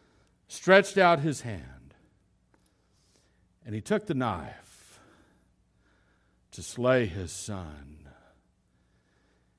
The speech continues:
And then we read in verse eleven, "But the angel of the Lord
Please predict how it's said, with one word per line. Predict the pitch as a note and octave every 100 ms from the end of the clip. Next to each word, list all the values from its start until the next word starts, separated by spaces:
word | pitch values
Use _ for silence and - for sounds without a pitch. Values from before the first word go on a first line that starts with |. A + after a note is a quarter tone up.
| _ _
And | E2+
then | G2 A#2+
we | A#2+ A#2+
read | A2 A2 G#2+
in | G2
verse | F2+ F#2+ -
eleven, | F#2+ E2+ D#2 D#2+ D2+ - - _ _ _ _ _ _ _ _ _
"But | C3+ A2+ - - - _ _ _ _ _ _ _ _ _ _ _ _ _ _ _ _
the | F2+ E2+ -
angel | A2+ A2+ G#2+ G#2+ G2+
of | F#2
the | F#2
Lord | E2 C#2+ - D#2+